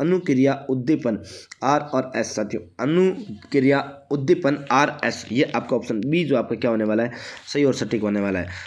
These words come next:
साथियों छात्रों का एक समूह अन्य छात्रों को परेशान करता हुआ पाया गया, छात्रों का एक समूह अन्य छात्रों को परेशान करता हुआ पाया गया, आप प्रतिक्रिया क्या होनी चाहिए, आपकी प्रतिक्रिया क्या होनी चाहिए?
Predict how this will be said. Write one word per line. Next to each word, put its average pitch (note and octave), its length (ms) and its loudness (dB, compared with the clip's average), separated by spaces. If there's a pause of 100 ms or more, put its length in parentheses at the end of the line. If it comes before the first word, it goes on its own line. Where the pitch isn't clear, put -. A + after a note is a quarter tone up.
(140)
साथियों F#3 220 2
छात्रों D#3+ 440 2
का - 140 4
एक C#3+ 220 2
समूह D3+ 360 2 (120)
अन्य F3+ 220 4
छात्रों C#3 360 0
को C3+ 80 0
परेशान C#3 400 0
करता B2 240 -2
हुआ A#2 140 2
पाया G#2+ 240 0
गया, G2 280 -2 (440)
छात्रों D#3 340 2
का F3 100 4
एक D#3+ 80 4
समूह C#3+ 400 2
अन्य D#3 200 4
छात्रों C#3 340 0
को C#3 100 0
परेशान C#3+ 400 0
करता C3+ 240 0
हुआ B2+ 80 0
पाया B2 200 2
गया, A#2 240 0 (380)
आप D3+ 400 -2
प्रतिक्रिया E3 580 2
क्या D3+ 180 0
होनी A2+ 140 0
चाहिए, G#2 280 -4
आपकी C3+ 240 0
प्रतिक्रिया C3 460 -2
क्या C3 200 0
होनी A2+ 400 -2
चाहिए? G2+ 360 -2